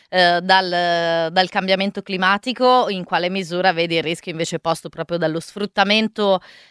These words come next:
ehm, dallo sfruttamento concreto della, della foresta, del territorio, della terra?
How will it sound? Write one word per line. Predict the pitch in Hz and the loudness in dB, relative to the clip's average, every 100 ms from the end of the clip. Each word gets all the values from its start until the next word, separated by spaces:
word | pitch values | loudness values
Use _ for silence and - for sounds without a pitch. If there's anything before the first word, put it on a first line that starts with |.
| - | 0
ehm, | 175 175 170 165 156 160 151 147 135 127 107 101 95 | 2 4 4 2 -2 -4 -10 -12 -12 -14 -16 -18 -18
dallo | 143 165 170 | -12 -10 -10
sfruttamento | - 190 185 180 180 180 196 | -10 -12 -8 -4 -2 -4 -2
concreto | 226 220 208 226 220 190 - 190 180 160 | 0 0 2 4 4 2 0 2 2 0
della, | 190 185 185 180 170 170 165 160 156 165 | -4 -2 0 4 4 4 4 2 2 0
della | 175 | -2
foresta, | 170 175 175 - | -2 -2 -2 -2
del | 180 170 | -8 -4
territorio, | 185 170 180 180 | -4 -4 -2 0
della | 165 139 | 0 -2
terra? | - 180 151 151 | 2 2 2 -8